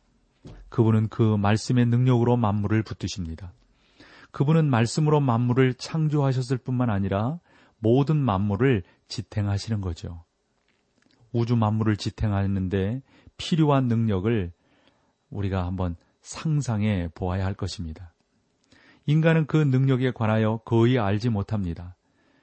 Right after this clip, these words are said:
그러나 이제는 조금씩 배우게, 예, 되는 겁니다. 예를 들어서 인간은 원자라는 아주 작은 물체를 발견했습니다.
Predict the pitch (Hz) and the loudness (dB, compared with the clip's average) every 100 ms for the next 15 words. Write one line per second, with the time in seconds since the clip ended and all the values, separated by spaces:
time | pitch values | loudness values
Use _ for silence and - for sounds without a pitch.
0 | _ - 104 98 98 98 104 98 110 185 | _ -8 -2 0 0 0 0 0 -2 -6
1 | _ _ _ - - 120 127 113 139 127 | _ _ _ -6 0 2 2 2 -4 -4
2 | - 104 101 98 101 92 80 - 90 82 | 0 0 0 0 -2 -2 -6 -6 -6 -4
3 | 107 104 92 80 87 107 _ _ _ _ | -2 -2 -2 -8 -12 -16 _ _ _ _
4 | - - - 127 151 180 160 123 139 104 | -20 -20 -2 4 6 6 4 2 2 0
5 | 85 85 _ _ - 135 156 143 123 135 | -2 -10 _ _ -2 0 2 2 2 0
6 | 92 104 101 117 139 151 143 147 120 110 | -4 -4 2 2 2 2 0 0 -2 -2
7 | 120 - 113 110 139 165 127 143 147 143 | -4 -8 -6 -4 -2 -2 -2 -2 0 0
8 | 143 113 113 120 107 98 92 92 | 0 -2 0 0 -2 -6 -8 -10